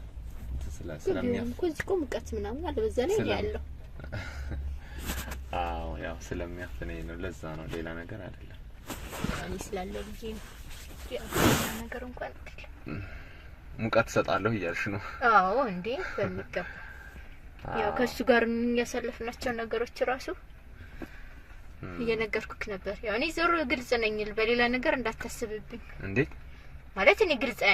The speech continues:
Speaker 2: ሰው ነኝ። ትክክለኛውን ነገር የምናገር ሰው ነኝ። እንዲህ የምደባበቅ፣ እንደ ሌሎች ሴቶች ምናምን የምደባበቅ ምናምን አይደለሁም።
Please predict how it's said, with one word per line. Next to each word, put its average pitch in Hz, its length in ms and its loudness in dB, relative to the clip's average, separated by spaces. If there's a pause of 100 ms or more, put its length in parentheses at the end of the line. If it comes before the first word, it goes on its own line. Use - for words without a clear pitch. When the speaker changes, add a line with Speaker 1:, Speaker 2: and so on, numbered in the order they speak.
(140)
Speaker 2:
ሰው 202 220 4
ነኝ። 165 180 -6 (960)
ትክክለኛውን 185 720 -4
ነገር 196 280 -4
የምናገር 190 540 -6
ሰው 214 200 -10
ነኝ። 208 140 -10 (560)
እንዲህ 185 220 -6
የምደባበቅ፣ 180 680 0
እንደ 190 180 -4
ሌሎች 185 260 -6
ሴቶች - 300 -10
ምናምን 226 260 -8
የምደባበቅ 233 560 -8
ምናምን 247 320 -6
አይደለሁም። 202 400 -8